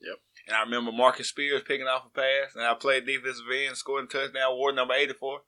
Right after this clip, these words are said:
Speaker 2: the number I wore. So it's, it's a
Speaker 1: Yeah.
Speaker 2: long story behind all that, but I can remember all that. I'm like, "Dang, it'd be nice to play in front of all that, man." That's,
Speaker 1: Yeah.
Speaker 2: that's the excitement. And we had really good crowds in high school. I remember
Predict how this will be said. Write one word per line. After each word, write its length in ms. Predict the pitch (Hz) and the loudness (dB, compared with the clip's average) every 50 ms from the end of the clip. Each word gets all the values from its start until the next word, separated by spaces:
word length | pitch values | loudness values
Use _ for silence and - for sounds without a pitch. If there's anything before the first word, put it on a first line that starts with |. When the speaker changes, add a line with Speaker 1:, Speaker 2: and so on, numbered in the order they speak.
| _ _ _ _ _ _ | _ _ _ _ _ _
Speaker 2:
the 60 | 113 117 | -8 -2
number 260 | 120 127 127 127 123 131 | 2 2 4 6 6 8
I 180 | 127 131 139 135 | 8 8 6 4
wore. 180 | 135 139 135 | 2 -2 -2
So 140 | - 139 160 | 0 0 0
it's, 120 | 202 208 - | 0 0 -2
it's 160 | 214 - - | -4 -4 -4
a 40 | - | 2
Speaker 1:
Yeah. 60 | 202 | 8
Speaker 2:
long 220 | 208 208 208 208 185 | 10 10 10 10 8
story 280 | - - - 196 190 170 | 0 -2 0 2 2 2
behind 360 | 151 165 175 185 190 175 147 135 | 2 4 6 8 8 8 10 10
all 160 | 135 131 127 | 10 10 10
that, 140 | 131 139 135 117 | 8 4 2 4
but 80 | 113 | 4
I 100 | 127 156 | 4 4
can 140 | 165 - 156 | 4 2 -4
remember 320 | 151 143 147 147 147 143 | -8 -8 -8 -8 -2 0
all 160 | 151 147 147 135 | 2 4 4 4
that. 100 | 131 143 151 | 2 0 -2
I'm 60 | 147 - | -4 -4
like, 180 | - - - _ - - | -10 -20 -20 _ -12 -6
"Dang, 120 | - - - | -4 -4 -4
it'd 720 | - - _ _ _ _ _ _ _ _ _ _ _ _ | -6 -8 _ _ _ _ _ _ _ _ _ _ _ _
be 100 | 151 151 | -8 -6
nice 300 | 139 139 151 160 160 160 | -2 2 4 4 4 2
to 100 | - - | -2 -12
play 200 | - - 156 156 151 | -8 -4 -2 0 0
in 60 | 147 147 - | -2 -4 -6
front 180 | 151 151 147 143 | -6 -4 -2 -2
of 60 | 139 | -2
all 220 | 139 143 143 135 | -2 0 -2 -2
that, 160 | 131 117 - - _ | -4 -6 -8 -8 _
man." 140 | - - - | -20 -20 -10
That's, 100 | - 101 117 | -4 0 2
Speaker 1:
Yeah. 140 | 117 101 - - - | 2 2 0 -2 -10
Speaker 2:
that's 160 | 127 131 - | -12 -12 -12
the 120 | - 95 | -12 -14
excitement. 560 | 87 - - - - 127 135 135 110 - - _ _ _ _ _ | -14 -12 -12 -8 0 4 4 4 4 2 -2 _ _ _ _ _
And 440 | 101 98 98 101 104 - - 117 123 | -20 -20 _ -20 _ -20 -20 -14 -10
we 140 | 165 240 277 | -6 0 4
had 220 | 196 156 135 120 | 6 8 8 8
really 180 | 131 139 131 120 | 6 4 2 2
good 160 | 123 139 120 - | 0 0 0 2
crowds 340 | - 151 147 143 139 131 | 4 6 6 6 6 4
in 60 | 123 120 | 4 6
high 180 | 139 151 139 | 8 8 8
school. 300 | - - - 107 104 98 104 | 6 4 -4 -10 -8 -2 4
I 80 | 127 156 | 4 4
remember 340 | 156 117 107 104 104 107 | 4 4 0 -10 -10 -14